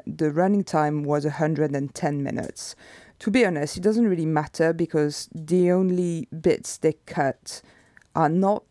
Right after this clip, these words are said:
that important. It's like start of, you know, a few frames at the start of the scene or at the end of the scene. It's, it's not major, but it's still interesting to know. But now, what is interesting to know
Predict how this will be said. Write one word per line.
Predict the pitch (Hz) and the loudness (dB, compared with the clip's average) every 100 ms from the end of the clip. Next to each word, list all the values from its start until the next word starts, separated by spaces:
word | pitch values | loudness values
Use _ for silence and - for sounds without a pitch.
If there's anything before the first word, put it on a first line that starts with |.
| _ | _
that | - 202 208 | 0 2 2
important. | 226 214 214 214 - 202 208 208 | 0 0 -2 -2 0 2 2 0
It's | 175 - | -4 -2
like | 170 165 - | 0 0 -2
start | - - - 151 156 - | -8 -8 2 2 2 0
of, | 165 - - - _ - - | -4 -4 -16 -20 _ -16 -2
you | 170 | 0
know, | 151 | 2
a | 160 | 0
few | - 214 | -2 -4
frames | - - 170 165 160 151 | -4 0 2 2 -2 -4
at | 147 | -4
the | |
start | 156 - 156 165 | -6 -2 0 0
of | 156 | -6
the | |
scene | 160 - 139 143 | -8 -6 -4 -2
or | 147 139 | -2 -2
at | 143 | -2
the | 147 | -6
end | 147 147 | -4 -6
of | - | -8
the | - | -10
scene. | - 123 135 | -10 -8 -8
It's, | 143 - - - - - - - | -8 -10 -18 -20 -20 -20 -20 -4
it's | 277 - | -4 0
not | 330 311 | 0 0
major, | 233 190 185 175 160 - - - 175 _ - _ _ _ _ _ _ - | 2 2 2 0 -4 -8 -8 -8 -12 _ -20 _ _ _ _ _ _ -2
but | 196 - | 0 2
it's | 208 | -2
still | - 202 | 0 0
interesting | 180 170 170 - - - | 0 0 -4 -4 -6 -6
to | - | -8
know. | - - 170 _ - _ _ _ | -8 -8 -10 _ -20 _ _ _
But | 175 180 | -2 0
now, | 190 240 311 233 453 - _ _ _ _ _ | 2 2 2 0 -2 -8 _ _ _ _ _
what | 180 180 - | -2 0 2
is | 262 | 0
interesting | 214 208 185 165 - 156 | 0 0 0 -2 -6 -8
to | - | -6
know | 151 92 82 190 | -6 -6 -6 -8